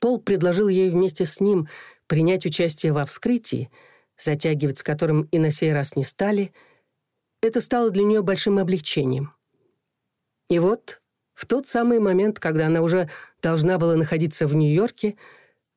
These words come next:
Ванесса обнаружила, что идет к раздевалкам рядом с секционным залом, втягивая ноздрями знакомый запах антисептика и пытаясь собраться с духом перед предстоящей мрачной задачей.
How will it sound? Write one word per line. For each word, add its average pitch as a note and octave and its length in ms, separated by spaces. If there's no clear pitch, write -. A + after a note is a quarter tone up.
Ванесса F3+ 480
обнаружила, E3+ 500
что D#3 240
идет D#3 240
к - 80
раздевалкам D#3 680
рядом D3 300
с - 60
секционным D3+ 600
залом, F#3 440
втягивая E3+ 520
ноздрями E3+ 500
знакомый D#3+ 480
запах D3+ 440
антисептика E3 880
и E3+ 80
пытаясь F3+ 360
собраться E3 540
с D3+ 100
духом G3+ 420
перед G#3+ 260
предстоящей F3 720
мрачной D#3 460
задачей. D3 640